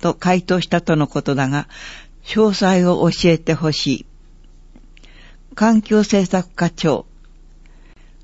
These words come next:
八割の方が合葬墓を必要と答えているが、合葬墓の使用についてはわからないという回答が五割、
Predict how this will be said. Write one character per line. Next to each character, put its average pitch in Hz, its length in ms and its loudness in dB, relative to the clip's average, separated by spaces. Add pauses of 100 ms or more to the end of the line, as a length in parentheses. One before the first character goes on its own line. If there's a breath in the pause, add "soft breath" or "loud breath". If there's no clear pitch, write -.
(140)
八 214 340 0
割 233 260 4
の 190 120 2
方 165 300 -2
が 160 200 0
合 190 180 0
葬 220 320 0
墓 175 120 -2 (140)
を 135 80 -2
必 - 320 -4
要 196 260 2
と 165 200 -2
答 175 340 -2
え 160 60 -4
て 156 180 0
い - 20 -2
る 143 120 -2
が、 147 180 -2 (420 loud breath)
合 185 160 2
葬 226 300 0
墓 185 160 2
の 156 100 2
使 175 220 0
用 185 160 4
に 180 160 2
つ - 160 -2
い 160 120 2
て 151 120 0
は 160 260 0
わ 156 160 -2
か 190 160 -2
ら 196 160 2
な 180 160 0
い - 120 -6 (360 loud breath)
と 180 140 4
い 170 100 6
う 165 140 4
回 165 260 2
答 160 240 0
が 143 140 0
五 156 160 0
割、 147 420 -2